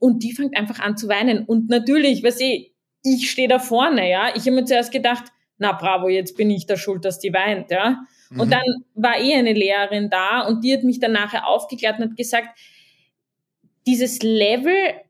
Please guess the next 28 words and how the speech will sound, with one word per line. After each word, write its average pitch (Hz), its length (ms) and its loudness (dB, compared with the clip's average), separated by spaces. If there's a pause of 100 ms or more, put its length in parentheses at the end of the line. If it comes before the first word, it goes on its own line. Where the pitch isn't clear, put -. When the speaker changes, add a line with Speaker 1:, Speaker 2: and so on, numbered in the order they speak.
(400)
Speaker 1:
an 226 680 -2 (220)
sensibel-, 262 1120 0
sensiblen 240 720 2
Menschen, 240 760 0
das 226 200 -2
hatten 226 300 2
die 226 80 2
noch 214 200 -2
nie 247 140 2
in 233 80 2
der 185 100 4
Schule. 180 520 -4 (340)
Speaker 2:
Ja, 127 140 -2
Speaker 1:
Und 123 140 0
das - 180 -14
Speaker 2:
voll. 302 120 2
Speaker 1:
ist - 180 -2 (120)
halt, 208 420 0
weil 208 220 0
einfach 202 400 -4
zwei 190 300 -2
Jahre 202 160 -2
Lockdown 226 580 0
ist, 170 240 -8 (340)
weil 214 460 0
sie 247 180 -6
sich 226 240 -6
nicht, 285 340 0